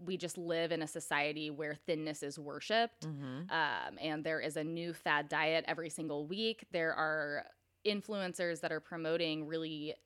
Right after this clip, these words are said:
Speaker 1: damaging and toxic skinny teas and detox shit.
Speaker 2: Which doesn't, they don't exist.
Speaker 1: They don't
Speaker 2: Detox
Speaker 1: work.
Speaker 2: does not exist.
Speaker 1: Mm-hmm. So intuitive eating is a concept created by two dietitians, but if you read the book,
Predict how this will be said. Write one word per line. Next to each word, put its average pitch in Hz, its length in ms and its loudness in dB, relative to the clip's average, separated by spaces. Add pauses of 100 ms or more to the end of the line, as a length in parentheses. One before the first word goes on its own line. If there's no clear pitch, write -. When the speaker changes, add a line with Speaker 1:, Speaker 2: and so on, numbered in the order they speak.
(600)
Speaker 1:
damaging 175 540 0
and 160 120 -4
toxic 156 640 0 (580)
skinny 214 500 -4
teas 180 400 -4
and 160 140 -6
detox 180 400 -2
shit. - 380 2 (100)
Speaker 2:
Which 147 220 -6
doesn't, 139 340 0
they 135 100 -2
don't 131 180 -4
exist. 127 480 -6
Speaker 1:
They 240 140 8
don't 220 360 4
Speaker 2:
Detox 147 200 0
Speaker 1:
work. - 320 6
Speaker 2:
does 139 220 0
not 123 280 0 (260)
exist. 127 580 -4
Speaker 1:
Mm-hmm. 160 240 -2 (560)
So 185 440 4 (100)
intuitive 214 420 0
eating 202 500 0 (100)
is 180 100 -2
a 185 60 -2
concept - 460 0
created 165 520 2
by 151 280 2
two 202 180 -4
dietitians, 151 920 0
but 165 140 2
if - 120 -6
you 180 120 -6
read 196 240 -4
the 165 60 -4
book, 175 380 0